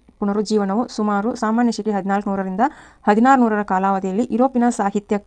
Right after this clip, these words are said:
ಸಾಹಿತ್ಯ, ಕಲೆ, ವಾಸ್ತುಶಿಲ್ಪ ಮತ್ತು ವಿಜ್ಞಾನ ಕ್ಷೇತ್ರಗಳಲ್ಲಿ ಆಗಿರುವ ಹಲವಾರು ವಿಶಿಷ್ಟ ಬೆಳವಣಿಗೆಗಳನ್ನ ಸೂಚಿಸುತ್ತದೆ. ಪುನರುಜ್ಜೀವನ ಚಳವಳಿಯು, ಪುನರುಜ್ಜೀವನ ಚಳವಳಿಯು ಬೌದ್ಧಿಕ ಹಾಗೂ ಸಾಂಸ್ಕೃತಿಕ ಕ್ಷೇತ್ರಗಳಲ್ಲಿ ಕಂಡುಬರುವ ಸೃಜನಶೀಲ ಬೆಳವಣಿಗೆಯನ್ನ ಅನಾವರಣ ಮಾಡುತ್ತದೆ. ಈ ಚಳವಳಿಯು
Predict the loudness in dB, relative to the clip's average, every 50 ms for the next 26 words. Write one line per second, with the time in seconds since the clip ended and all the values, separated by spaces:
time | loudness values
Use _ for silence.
0 | _ _ -20 -20 _ _ _ -2 0 0 0 0 -2 -2 -2 0 0 0 0 0
1 | 0 0 0 0 -2 -2 -2 -4 -6 -6 -4 -2 -2 -2 -2 -2 -8 _ _ _
2 | -4 -2 0 0 0 -2 0 2 2 2 2 0 -2 -2 -4 -4 -2 -4 -4 -2
3 | -2 -2 -2 -4 -4 -6 _ _ -4 2 2 4 4 4 4 2 2 2 2 2
4 | 0 2 4 6 6 6 6 4 0 0 -2 -4 0 0 0 0 2 0 0 0
5 | 0 0 -2 -2 -2 -2 -2 -2 -4 -4 -6 -6 -6 -8 -8 -6 -8 -8 -10 -12
6 | _ _ _ _ _ _ _ -20 -20 _ _ _ _ 2 4 6 6 4 4 4
7 | 4 4 4 4 4 2 2 0 -4 -2 0 2 4 4 4 4 2 0 -2 -4
8 | -4 -4 -2 0 0 0 0 0 0 0 0 -2 -2 -2 -2 -2 -2 -2 -2 -2
9 | -2 -2 0 0 0 0 0 2 2 2 2 2 0 -2 -2 -2 -2 -2 -2 -2
10 | -2 -2 -4 -4 -4 -4 -4 -4 -6 -6 -4 -4 -4 -4 -4 -6 -6 -6 -6 -6
11 | -4 -4 -4 -2 0 0 -2 -2 -4 -12 -20 -20 _ _ _ -2 0 2 4 6
12 | 6 4 4 4 2 2 2 2 2 0 -2 -2 -4 -4 -2 -2 -2 -2 -2 0
13 | 2 2 2 2 0 0 0 -2 -2 -4 -6 -6 -6 -8 -8 -8 _ -4 -4 -4
14 | -2 -4 -4 -4 -2 -2 -2 -2 -2 -2